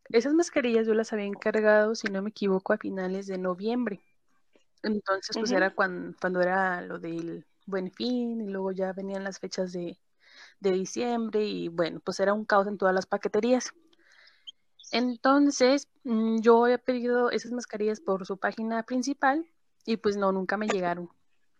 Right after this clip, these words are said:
Speaker 1: Entonces, yo dije, "No, pues, ya voy a, a dar por perdido ese pedido". Y luego de
Speaker 2: Ujú.
Speaker 1: repente, un día llego y tengo un pedido de,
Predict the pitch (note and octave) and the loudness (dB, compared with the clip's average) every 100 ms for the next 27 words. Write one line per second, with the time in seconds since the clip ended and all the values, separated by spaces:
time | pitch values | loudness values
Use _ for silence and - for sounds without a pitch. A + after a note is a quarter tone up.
0 | - - A3+ A3 A3 B3 A#3 - B3 G#3+ | -14 -2 2 4 4 2 0 2 2 2
1 | - A#3 A#3 G3 F#3 F#3 G3 G3 G3 G3 | -2 -4 -2 0 0 2 2 2 2 2
2 | F#3+ - G3 G3 F#3+ G3+ - F3+ F3 F3+ | 0 0 0 0 -2 -4 -4 -12 -10 -6
3 | F3+ F#3 F3 - _ _ - G3 G3 G3+ | -6 -6 -8 -14 _ _ -8 -6 -6 -6
4 | F#3+ G#3+ C#4 B3 _ _ _ _ _ - | -4 0 0 -2 _ _ _ _ _ -20
5 | - - - A3 G#3+ A3 G#3+ A3 B3 A#3+ | -20 -8 -4 0 4 4 4 2 -2 -2
6 | G#3 A3 _ _ - - - _ A3+ A#3+ | -4 -6 _ _ -20 -20 -20 _ -4 0
7 | A#3 A3 G#3+ A3+ G#3 G#3 A3 - - G3 | 2 0 2 0 2 0 0 -2 -8 -8
8 | - F#3+ G3 G3+ G3 G3+ G3 F#3+ F#3+ F#3 | -8 -8 -4 -6 -2 -2 -2 -2 -4 -4
9 | E3+ E3+ | -6 -6